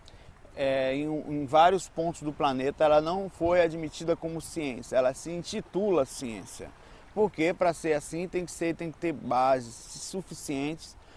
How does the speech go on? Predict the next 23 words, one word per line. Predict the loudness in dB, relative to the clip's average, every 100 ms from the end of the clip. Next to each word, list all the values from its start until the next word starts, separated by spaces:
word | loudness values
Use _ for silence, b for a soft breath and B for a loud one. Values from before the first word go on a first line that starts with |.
| B
para | 2 2
que | 2
isso | -8
aconteça. | -6 -4 -4 -4
Mas | 0 0 0
é |
uma | -2 -2
ciência, | -2 -4 -4 -4 -6
digamos | -6 -4 -4
assim, | -6 -8 -16 -16 B B -10
com | -8 2
várias | 6 6 6 2
lógicas, | 0 2 2 0 -10 -12
com | -6
várias | 4 4 4 -2 -12 -4
capacidades | -2 0 0 0 0
de, | -2 -6
de | -6 -6 -8 B B B
a, | 4 4 6
a, | 6 6
a, | 8 8 8
a | 8 10 8
alimentação | 6 -2 -2 -2 -2 -4 -4